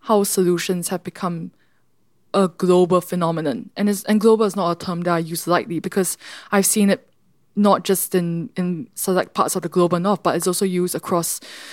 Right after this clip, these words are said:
across the global south, across emerging economies with almost disturbing regularity. But the ways in which those terms are deployed are obviously different. So one, so one, so the thing I'm trying to study is a moving object. The object of an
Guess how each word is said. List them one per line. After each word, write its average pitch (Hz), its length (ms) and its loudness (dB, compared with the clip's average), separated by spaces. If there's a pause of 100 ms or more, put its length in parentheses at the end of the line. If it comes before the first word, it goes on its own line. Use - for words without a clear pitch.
(180)
across 202 300 0
the 185 60 -2
global 185 340 4
south, 196 340 2
across 185 360 -2
emerging 185 560 0
economies 185 720 -2
with 165 360 -4 (300)
almost 202 260 2
disturbing 180 500 0
regularity. 165 720 0 (300)
But 190 120 0
the 202 100 4
ways 202 240 4
in 185 100 0
which - 240 0
those 180 220 2
terms 185 220 -4
are 175 100 -2
deployed 165 420 0
are 156 100 0
obviously 165 460 -2
different. 185 360 -6 (340)
So 233 400 4 (100)
one, 269 300 4
so 262 160 4
one, 233 260 2
so 254 160 2
the 220 100 2
thing 277 200 0
I'm 214 100 2
trying 202 160 0
to 185 80 -2
study 175 320 0
is - 380 -4 (440)
a 202 80 -2
moving 196 440 4
object. - 560 0 (880)
The 240 80 4
object 226 340 2
of 202 80 2
an 190 120 -2